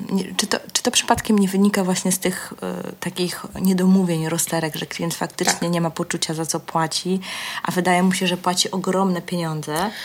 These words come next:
Speaker 2: No tak, i on musi zapłacić, ale jest rozczarowany z jakości obsługi, więc to nie jest usługa, którą dalej zarekomendujesz. Ty wiesz, że ona jest.
Speaker 1: No właśnie.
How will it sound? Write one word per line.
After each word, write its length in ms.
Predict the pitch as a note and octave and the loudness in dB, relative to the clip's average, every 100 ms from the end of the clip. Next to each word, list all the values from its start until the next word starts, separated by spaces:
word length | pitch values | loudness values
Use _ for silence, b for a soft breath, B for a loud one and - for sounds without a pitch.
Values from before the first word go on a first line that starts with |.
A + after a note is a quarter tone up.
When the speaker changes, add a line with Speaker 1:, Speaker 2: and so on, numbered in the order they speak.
| B - | B 0
Speaker 2:
No 60 | A#3 | 6
tak, 200 | D4+ - | 6 6
i 80 | G#3+ | 4
on 100 | G3 | 6
musi 300 | A#3 C4+ B3 | 6 6 6
zapłacić, 540 | A3+ - D#3+ - A3 | 6 4 2 2 2
ale 160 | F3+ F#3+ | 4 4
jest 160 | G3+ | 4
rozczarowany 600 | G3+ - G3 F#3 F#3 F#3 | 0 2 4 4 4 4
z 40 | F#3 | 2
jakości 400 | F#3 G3 F#3 F3+ | 2 0 0 0
obsługi, 480 | F3+ - F#3 D#3+ D#3 B B - | 0 -2 0 0 -4 B B -2
więc 300 | F#3 F#3 F#3 | 2 2 2
to 100 | F#3+ | 4
nie 140 | F#3+ A#3 | 6 6
jest 300 | G3+ - - | 4 0 -4
usługa, 420 | F#3+ - F#3+ G3+ | -2 0 2 2
którą 320 | G3+ G3 F#3+ | 2 2 4
dalej 240 | F3 F3 F3 | 6 4 6
zarekomendujesz. 880 | F3+ F3+ G3 G#3 A#3 G#3 C#3 C3+ - | 4 4 4 6 8 8 8 4 0
Ty 120 | F3+ | 2
wiesz, 140 | G3 | 4
że 160 | F#3+ - | 4 2
ona 180 | D#3+ C#3 | 4 6
jest. 340 | D3 F3 F3 | 6 6 4
Speaker 1:
No 60 | F3 | -4
właśnie. 460 | G3 F#3 - - | -6 -6 -8 -8